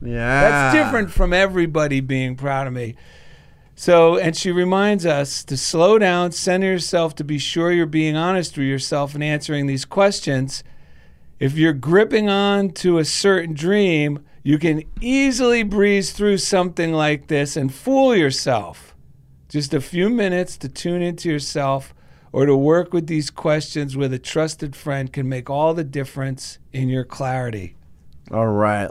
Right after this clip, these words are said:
Speaker 1: Let me share some postcards, will you? "Dear Daryl and Ed," this is from Grace Deathridge.
Speaker 2: That's a nice one.
Speaker 1: Hop on, uh, YouTube, uh, subscribe to Funniest Thing with Daryl and Ed. You can see what I'm talking about here.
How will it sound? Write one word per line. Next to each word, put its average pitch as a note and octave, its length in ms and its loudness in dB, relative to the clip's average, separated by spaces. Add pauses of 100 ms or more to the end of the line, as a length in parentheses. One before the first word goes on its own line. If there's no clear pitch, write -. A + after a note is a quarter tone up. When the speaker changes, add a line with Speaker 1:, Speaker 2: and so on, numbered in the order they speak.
(100)
Speaker 1:
Let C#3+ 100 -4
me D#3 80 0
share D3 240 0
some C3+ 160 -6
postcards, A#2+ 560 -4
will A#2+ 140 -4
you? C#3 160 -4 (580)
"Dear G3 220 6
Daryl F#3 340 6
and F3 80 2
Ed," F3 140 6
this F3 180 -2
is E3+ 80 -6
from E3 160 -4
Grace E3+ 300 0
Deathridge. E3 720 0
Speaker 2:
That's B3+ 260 0
a F3 100 0
nice D3+ 420 -4
one. G2+ 220 -14
Speaker 1:
Hop G3 260 0
on, F#3+ 280 4
uh, E3 280 6
YouTube, D#3 800 0 (220)
uh, B2 540 0
subscribe C#3+ 640 -2
to C3 160 -6
Funniest C3+ 420 -4
Thing C3 140 -4
with A#2+ 120 -6
Daryl B2+ 280 -2
and B2+ 60 -4
Ed. B2+ 220 -4
You A#2+ 60 -10
can A2 100 -14
see B2+ 220 -8
what A#2 160 -4
I'm A2 80 -8
talking A2 300 -8
about G#2 200 -6
here. G2+ 240 -6